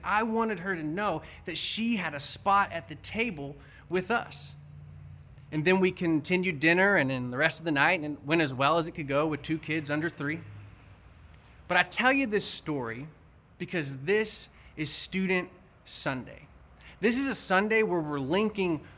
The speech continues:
hope and future with the next generation. And I tell you that because if I could boil down to you what young people in America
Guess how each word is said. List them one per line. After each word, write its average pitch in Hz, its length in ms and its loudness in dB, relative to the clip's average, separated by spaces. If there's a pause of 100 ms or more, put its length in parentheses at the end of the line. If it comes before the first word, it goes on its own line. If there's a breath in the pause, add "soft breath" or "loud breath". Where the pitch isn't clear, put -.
(120)
hope - 540 2 (460 loud breath)
and 151 180 0
future 214 720 0 (200)
with 175 200 -4
the 165 80 -2
next 175 400 2
generation. 180 640 -2 (1120)
And 214 120 2
I 202 40 6
tell 269 280 2
you 277 120 2
that 165 200 0
because 170 440 -2 (200 loud breath)
if 160 220 -8
I 240 160 6
could 202 300 -4
boil 202 340 4
down 151 360 2
to 147 140 -8
you 127 440 -8 (380)
what 151 300 -4
young 185 240 2
people 202 360 -4
in 196 80 2
America 135 640 0